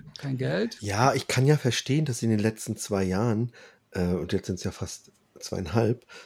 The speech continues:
Speaker 2: ähm, dass auch Zielgebiete gelitten haben und Mitarbeiter und so weiter, dass nicht das Geld in vollen, mit vollen Händen ausgegeben werden kann, ne,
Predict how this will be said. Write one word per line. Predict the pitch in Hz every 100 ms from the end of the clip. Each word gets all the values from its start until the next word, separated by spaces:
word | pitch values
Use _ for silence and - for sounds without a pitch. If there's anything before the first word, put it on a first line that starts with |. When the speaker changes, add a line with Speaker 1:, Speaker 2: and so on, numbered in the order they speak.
| _ -
Speaker 2:
ähm, | 95 90 92 90 90 _ -
dass | 95 - - -
auch | 110 110 - -
Zielgebiete | - - 139 127 104 95
gelitten | 95 90 - 82
haben | 78 76 80
und | 90 -
Mitarbeiter | 120 113 98 92 92 85
und | 95 92
so | 104
weiter, | 87 85 87
dass | 90 - -
nicht | 107
das | 127 -
Geld | 92 90
in | 90
vollen, | - 95 92 90 90 _ - - - -
mit | 110 -
vollen | 110 104 98
Händen | 101 73
ausgegeben | 127 - 147 98 85 82
werden | 80 80
kann, | - 80 76
ne, | 101